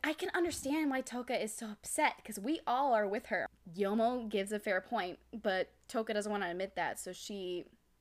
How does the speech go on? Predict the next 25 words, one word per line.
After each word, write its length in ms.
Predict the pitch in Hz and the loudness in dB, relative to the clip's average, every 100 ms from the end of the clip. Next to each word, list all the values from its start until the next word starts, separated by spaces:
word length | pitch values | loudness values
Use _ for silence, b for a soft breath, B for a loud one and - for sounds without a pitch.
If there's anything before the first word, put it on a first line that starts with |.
| _ - | _ -6
is 120 | 202 | -6
angry. 500 | - 208 214 196 185 185 | -2 -2 0 0 -2 -6
And 480 | - - - _ 214 | -12 -20 -20 _ -4
she's 100 | 196 | 0
like, 140 | 208 | 2
"Well, 500 | 196 185 185 185 - _ _ _ _ - | 2 2 0 -2 -4 _ _ _ _ 2
I 120 | 220 | 4
want 180 | 220 202 | 4 2
revenge," 640 | 208 226 220 202 202 196 | 2 4 4 2 0 -2
and 120 | 202 | -2
Yoshimura 480 | 196 190 202 190 185 | -2 -2 -4 -2 -2
is 140 | 190 | -4
like, 260 | 185 175 - - | -4 -4 -6 -4
"That's 200 | 185 - | -4 -2
not 140 | 185 185 | -6 -6
gonna 140 | 156 | -8
happen." 440 | 180 - - - 240 | -8 -10 -10 -12 -14
And 80 | - | -14
she 220 | - 175 | -12 -12
runs 380 | 160 175 214 208 | -10 2 2 2
out 160 | 185 - | -4 -6
the 60 | |
door, 420 | 175 165 160 156 - _ _ | -10 -8 -8 -10 -14 _ _
slams 540 | - - 226 220 202 196 | -10 -2 4 4 4 0
it, 260 | 170 165 | -4 -6